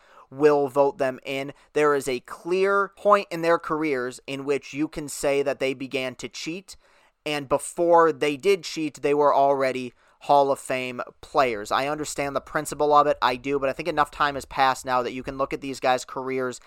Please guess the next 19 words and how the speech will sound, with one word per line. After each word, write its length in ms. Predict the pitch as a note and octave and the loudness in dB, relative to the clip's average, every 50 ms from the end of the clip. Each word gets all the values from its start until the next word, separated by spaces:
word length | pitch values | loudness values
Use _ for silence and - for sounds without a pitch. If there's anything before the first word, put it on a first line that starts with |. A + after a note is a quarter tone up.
| - - - - _ - | -20 -20 -20 -8 _ -2
as 180 | C#3 C#3 B2 | 0 0 0
a 60 | C3+ | 0
whole 380 | A#2 - C#3+ C#3+ C#3 C3+ C3+ B2+ | -2 2 0 2 2 2 2 0
and 100 | B2 A#2+ | -4 -6
say, 160 | - C#3+ C3 | -4 -4 -4
"You 140 | C3 C3 C3 | -4 -4 -4
know 80 | C3 B2+ | -2 2
what, 180 | C3 B2+ A#2 | 2 0 2
they 100 | C3+ C#3 | 0 0
were 140 | C#3 C#3+ B2+ | 0 0 2
Hall 180 | B2 C3+ C3 B2+ | 2 2 2 2
of 80 | A#2+ | 0
Famers 440 | - B2+ B2 B2 B2 B2 B2 A#2 - | -4 -6 -6 -6 -6 -8 -8 -8 -10
even 200 | C#3+ C3+ C3 C3 | -12 -10 -10 -8
before 520 | A#2+ B2 A#2+ - - C3 B2+ B2 A#2+ A#2+ - _ _ _ | -8 -8 -8 -8 -6 -4 -2 0 0 -2 -2 _ _ _
the 80 | - C3+ | -12 -10
scandal, 460 | - - - C3+ B2+ B2 A#2+ B2 A2+ - | -10 -8 -8 -8 -8 -6 -6 -6 -6 -6
even 260 | C3+ C3 B2 B2+ A#2 | -8 -8 -8 -8 -10
before 420 | A#2+ A2+ - - B2 A#2 A2+ A2 | -12 -12 -8 -4 -2 -2 -2 -2